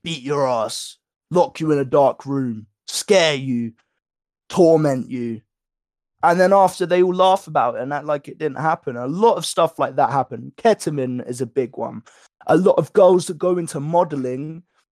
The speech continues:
at a young age, and I know this, this is a first-hand account of a girl that I was living with. I hope she's found peace. I hope she's safe somewhere. I couldn't do anything to help her.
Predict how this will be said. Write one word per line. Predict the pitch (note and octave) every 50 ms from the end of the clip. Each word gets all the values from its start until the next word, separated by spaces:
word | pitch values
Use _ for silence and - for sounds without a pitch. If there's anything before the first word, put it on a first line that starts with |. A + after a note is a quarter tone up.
| _ _ _ _ _ _ _ _ _ _ -
at | - E3 D3+ D#3
a | D#3+
young | D3+ D#3 E3 E3 D#3+ E3 D#3+
age, | D#3 D#3 D#3+ D#3+ C3+ B2+ D3+ D3 - - - -
and | - D#3
I | D3 D3+
know | D3+ D#3+ E3 D#3 D#3 D3+
this, | C#3 D#3 D#3 D#3+ -
this | D#3 C3+ D3+
is | D3 C3
a | D3 B2+
first-hand | - - D#3 D3 D#3 D3 - - E3 D3 C#3+ C#3+
account | C3 B2 - - D3 D#3+ D#3 C3+ -
of | B2+ B2+
a | C3
girl | B2 - C3 C3+ C3+ B2
that | B2+
I | G2+ A#2
was | A2+ A#2 A2+ B2
living | C3+ D#3 D#3+ D3+ D#3+ D#3 D#3
with. | D#3+ D#3+ D#3+ D#3+ D3+ D3+ - - _ _ _ -
I | - A#2+ C3 A#2+ - - - - -
hope | - - - - G3+ E3 B2+ -
she's | - - C3+ C3 -
found | - C#3 B2+ B2+ B2 A#2+
peace. | - D3 C3+ B2+ B2 - -
I | C3 D3 C#3
hope | C3+ C#3 C#3 B2+ -
she's | - - B2+ A#2 -
safe | - B2+ A#2 A2+ A#2
somewhere. | - - A#2 A#2+ B2 B2+ B2+ B2
I | C3+ C3+
couldn't | C3 - C3+ B2+ B2
do | - B2+ B2+
anything | A#2 A2+ A2+ - A#2+ A#2
to | A2 - A#2+
help | C3 C#3 C3+ B2 - -
her. | D3+ C#3 C#3 C#3+